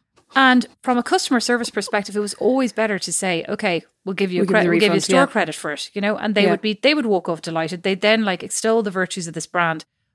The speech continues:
Speaker 1: on social media. Now, maybe you can't always do that, but, like, if you're Brown Thomas or if you're Br-, Penneys or if you're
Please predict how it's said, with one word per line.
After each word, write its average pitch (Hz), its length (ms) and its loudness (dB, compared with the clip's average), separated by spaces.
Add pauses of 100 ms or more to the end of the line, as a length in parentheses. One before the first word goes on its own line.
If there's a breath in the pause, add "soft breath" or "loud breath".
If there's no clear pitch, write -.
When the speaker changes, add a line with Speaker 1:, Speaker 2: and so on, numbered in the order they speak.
Speaker 1:
on 196 140 2
social 202 260 2
media. 196 220 2
Now, 220 140 2
maybe 311 260 4
you 277 80 4
can't 214 320 2
always 175 320 -2
do 170 180 -4
that, 180 220 -2
but, 202 80 -8
like, 202 120 -2
if 202 60 -10
you're 277 140 0
Brown 254 220 4
Thomas 180 300 -2
or 170 120 -4
if 170 100 -6
you're 190 160 -2
Br-, 190 120 0 (180)
Penneys 175 420 0
or 180 120 -2
if 175 120 -8
you're 185 260 0